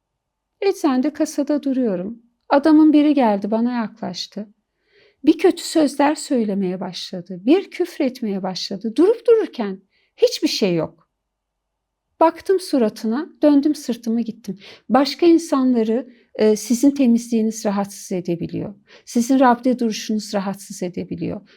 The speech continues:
Siz bunlara şey yapmayın, takılmayın. Bakın ben o gün hiç sinirlenmedim.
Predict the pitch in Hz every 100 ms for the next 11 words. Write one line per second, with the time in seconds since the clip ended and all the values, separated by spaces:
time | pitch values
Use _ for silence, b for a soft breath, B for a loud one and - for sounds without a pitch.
0 | b - 285 302 311 302 320 320 - 302
1 | 302 294 - 156 170 254 269 277 220 160
2 | 202 247 269 277 269 285 311 294 285 -
3 | - 202 170 175 170 165 202 202